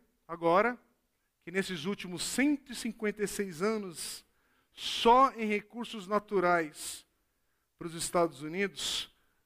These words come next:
o Alasca rendeu bilhões de bilhões de bilhões de dólares, só em recursos naturais.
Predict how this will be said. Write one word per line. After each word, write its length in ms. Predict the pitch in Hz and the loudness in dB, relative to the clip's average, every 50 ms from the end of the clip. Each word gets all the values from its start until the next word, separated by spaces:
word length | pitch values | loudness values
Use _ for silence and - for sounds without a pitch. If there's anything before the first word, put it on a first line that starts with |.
| _ _ _ _ _ | _ _ _ _ _
o 80 | - 160 | 2 4
Alasca 520 | 160 156 156 165 180 185 175 - - 180 | 4 4 6 6 4 4 2 0 -4 -6
rendeu 680 | 160 165 170 160 156 139 156 175 180 185 185 185 - - _ _ _ _ _ _ _ _ _ | -4 -2 -4 -4 0 2 4 6 8 6 6 4 2 -4 _ _ _ _ _ _ _ _ _
bilhões 960 | - 180 180 165 165 170 185 185 180 170 180 175 - - - - - - - _ _ _ _ _ _ _ | -6 -4 0 4 4 4 6 4 2 0 -4 -10 -12 -10 -10 -10 -10 -12 -16 _ _ _ _ _ _ _
de 200 | 127 123 131 156 | _ -16 -16 -12
bilhões 960 | 131 151 147 139 143 151 160 170 180 180 180 180 - - - - - - - _ _ _ _ | -10 -8 -6 -2 0 2 2 2 0 -4 -8 -12 -10 -8 -8 -6 -8 -8 -12 _ _ _ _
de 220 | _ 131 165 175 - _ _ _ _ | _ -16 -16 -16 -16 _ _ _ _
bilhões 1120 | _ - _ - 190 226 233 214 175 170 180 196 190 180 170 156 151 139 - - - - - _ _ | _ -20 _ 2 4 6 6 6 4 4 4 4 4 4 2 0 -2 -8 -10 -14 -16 -16 -18 _ _
de 140 | 143 120 139 | _ -18 -14
dólares, 800 | 135 123 139 135 127 117 113 107 110 107 - - - - - - _ _ _ _ _ _ _ _ | -6 -2 0 0 0 0 -4 -12 -16 -16 -14 -12 -12 -12 -12 -14 _ _ _ _ _ _ _ _
só 580 | - - - - - - 175 180 185 190 - - | -16 -12 -10 -4 0 2 2 2 2 0 -4 -8
em 80 | 175 156 | -12 -10
recursos 680 | 151 156 139 - _ - 147 156 147 - - 147 135 | -8 -8 -8 -10 _ -10 -10 -8 -8 -8 -8 -10 -10
naturais. 880 | 135 143 147 143 147 - 143 135 120 110 110 113 - - - - - | -10 -8 -10 -10 -10 -10 -10 -8 -8 -10 -12 -14 -14 -12 -12 -12 -14